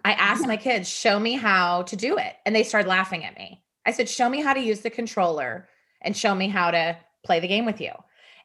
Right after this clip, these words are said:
Speaker 1: And, um, it became, uh, kind of funny. I'm terrible. I'm terrible at it. You know, I don't do it very often, but it was a way to engage. So yeah, I, I agree. I think your questions are great, Sandy.
Speaker 2: So Jen,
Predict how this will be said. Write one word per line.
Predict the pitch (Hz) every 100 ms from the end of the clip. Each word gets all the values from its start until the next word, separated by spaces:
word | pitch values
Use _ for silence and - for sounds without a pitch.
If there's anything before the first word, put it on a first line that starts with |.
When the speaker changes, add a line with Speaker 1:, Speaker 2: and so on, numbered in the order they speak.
| -
Speaker 1:
And, | 208 190 185 -
um, | 190 180 175 180
it | 214 208
became, | 185 262 214 -
uh, | - 208 -
kind | 262 214
of |
funny. | - 220 143
I'm | 139 196
terrible. | - - 196 196 175 120 78 -
I'm | 185
terrible | - 196 175 160 110
at | 107
it. | 131 -
You | 185
know, | 165
I |
don't | 165 170 -
do |
it | 170
very | 180 160 151
often, | 180 - 160
but | 165 202
it | 196
was | 240 262
a |
way | 247 254
to | 277
engage. | 262 226 254 453 - -
So | - - 226
yeah, | 277 226
I, | 180 185 -
I | 202
agree. | 220 220 220
I | 202
think | 220 226
your | 202
questions | - 185 - 175
are |
great, | 147 160 147 -
Sandy. | 131 131 - - _ _ _ _ _ _ _ _
Speaker 2:
So | - 330 294 - - -
Jen, | 330 320 320